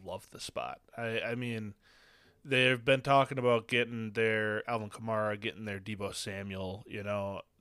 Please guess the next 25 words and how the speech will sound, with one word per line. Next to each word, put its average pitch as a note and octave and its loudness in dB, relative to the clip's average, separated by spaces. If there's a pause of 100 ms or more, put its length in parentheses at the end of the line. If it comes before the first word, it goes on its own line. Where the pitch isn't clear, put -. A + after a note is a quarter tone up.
(100)
and G#2 -6 (180)
I A#2 -4
think G#2+ -6 (240)
Gibbs, A2+ -4 (340)
i-, A#2 -6
if A#2+ -2
he C#3 2
gets B2 0
a C#3 6
role A2+ 2 (100)
like A2 -4
that, D3+ 6 (540)
where A#2+ 8
he's G#2+ -4 (100)
catching A2+ -4
passes A#2 2
and G2 -8
he's, G2 -12 (500)
you A2+ -2
know, F#2+ -6
obviously A2+ 0 (240)
getting G2 -4 (520)
a C3+ -6
ton A2+ -4
of G2+ -6